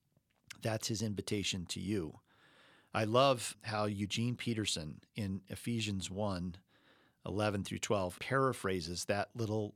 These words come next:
section of Paul's letter to the Ephesians. I just love it. I saw it first painted on the side of a youth room, <laughs> and I had to go find where this was. It, it wasn't, uh, a,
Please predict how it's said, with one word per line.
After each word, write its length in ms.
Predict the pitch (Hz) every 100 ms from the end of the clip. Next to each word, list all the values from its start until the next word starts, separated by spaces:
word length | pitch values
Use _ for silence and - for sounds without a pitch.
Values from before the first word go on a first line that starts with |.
| -
section 640 | - 123 110 - 82 85 -
of 260 | - 85 -
Paul's 340 | - 104 90
letter 220 | 98 98 90
to 120 | -
the 100 | 92
Ephesians. 580 | - 110 92 80 78 - - - -
I 100 | 92
just 400 | 92 123 113 -
love 300 | 98 98 101
it. 200 | 85 - _ - -
I 80 | 107
saw 280 | - 123
it 100 | 110
first 440 | - - 123 - -
painted 380 | - 139 117 104
on 140 | 98
the 60 | 92
side 280 | 117 110
of 80 | 104
a 40 | 101
youth 340 | 98 113 -
room, 180 | 117 95 - - -
<laughs> 280 | - - -
and 140 | 101
I 80 | 98
had 220 | 101 110
to 60 | 107
go 140 | 104
find 520 | - 117 113 110 90
where 200 | 107 110
this 240 | 107 92 -
was. 480 | 107 104 90 85 101
It, 100 | - -
it 140 | 127
wasn't, 480 | 104 131 131 123 - -
uh, 300 | 101 98 95 - - - _ -
a, 180 | 101